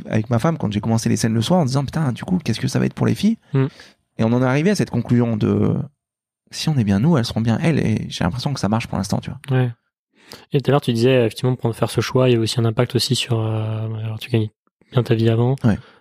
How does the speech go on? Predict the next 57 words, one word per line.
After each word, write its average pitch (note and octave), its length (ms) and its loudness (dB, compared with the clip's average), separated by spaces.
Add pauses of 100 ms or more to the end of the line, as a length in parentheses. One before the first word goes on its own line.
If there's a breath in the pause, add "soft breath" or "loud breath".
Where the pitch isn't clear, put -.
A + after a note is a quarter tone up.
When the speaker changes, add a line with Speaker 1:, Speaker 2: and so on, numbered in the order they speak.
(120)
Speaker 2:
On, A2 580 0
j'ai, G#2+ 200 -2
je - 100 -10
projette B2 300 2
la A#2 80 4
vie A2+ 100 2
d'artiste A2+ 380 0
comme A2 180 2
un A2 120 4
métier A2 280 0
assez A2+ 260 -2
précaire - 540 -2
parce - 120 -16
que - 80 -12
tu A2+ 160 -6
dois G#2+ 180 -4
à G#2 60 -4
chaque - 220 -4
fois A#2+ 120 4
Speaker 1:
Ouais. A2+ 60 4
Speaker 2:
relancer A#2 300 2
tes A2 140 0
dates, A#2+ 320 0
Speaker 1:
Ouais. A#2 80 -2
Speaker 2:
remplir G#2+ 240 0
tes A2+ 100 -2
tournées A#2+ 240 0
pour A#2 120 -16
que - 60 -12
ça B2 80 -2
marche. C3 240 -4 (720 loud breath)
Comment C#3 280 2
t'as, G#2+ 600 4
le G#2 80 0
fait B2 160 0
d'avoir A2 260 0
effectivement A2 400 -2
deux A2 180 -2
enf-, G#2 260 -10
deux A#2+ 60 -2
filles A2 220 -6
un G2+ 140 -6
peu A2+ 140 -12
à G2+ 60 -8
charge, B2 380 -4
une A#2+ 80 -4
famille A2 260 -4
à G#2 40 -2
charge, B2 220 -6
Speaker 1:
Ouais. A2 120 0 (160)
Speaker 2:
comment C3+ 180 2
ça B2+ 120 2
a A2 40 -2
pesé A#2 200 2
dans A#2 100 2
ta A2 100 2
décision A2+ 460 2